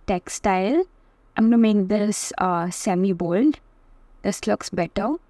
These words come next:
and similar to the design. And yeah, this is done. Now I'm going to turn this frame into a stack by adding layout, which will automatically position and align all these elements inside of the frame, uh, because it is a stack now.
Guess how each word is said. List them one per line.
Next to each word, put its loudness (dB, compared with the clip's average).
and -2
similar 0
to 0
the 2
design. -4
And 2
yeah, 6
this -4
is -2
done. 2
Now 6
I'm 4
going 4
to 4
turn 4
this 2
frame 2
into 2
a -4
stack -2
by -4
adding 0
layout, 0
which -2
will 2
automatically 2
position 0
and 4
align 4
all 0
these 2
elements 2
inside 0
of -2
the -4
frame, 0
uh, 0
because -2
it -2
is -2
a -2
stack 4
now. 0